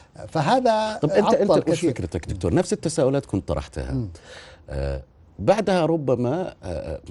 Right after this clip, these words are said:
Speaker 2: يعني صرت عضو في، آه، مجلس
Speaker 1: مم.
Speaker 2: هيئة الأدب والنشر والترجمة. آه، ما ك-، بعدها ما لقينا مثلًا أو ما شفنا للدكتور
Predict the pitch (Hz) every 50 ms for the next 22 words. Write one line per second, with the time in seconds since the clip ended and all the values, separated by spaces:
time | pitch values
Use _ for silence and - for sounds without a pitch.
0 | - - 62 69 52 50 85 80 71 73 78 80 80 78 - - - - - -
1 | - - - 57 60 - - - - 50 - - - - 143 127 - - - -
2 | - 92 82 78 71 71 - 98 101 92 110 117 123 120 - 90 82 80 78 78
3 | - - - - 69 65 67 67 65 65 67 82 90 92 85 85 85 82 - 76
4 | - - - - - - - 69 87 87 76 71 76 - - 71 85 80 78 76
5 | 62 67 62 64 69 73 - - 71 67 65 60 58 - - 60 - - - 64
6 | - - _ - - - - - - - - - - - - - 69 69 69 69
7 | 67 65 64 64 64 - - _ _ _ _ - - - 117 117 - - - 92
8 | - - 76 82 80 82 95 101 98 92 101 107 101 90 82 90 78 69 67 73
9 | 76 - 64 64 65 65 65 76 85 - - 85 - 76 65 64 64 71 73 -
10 | - 71 67 -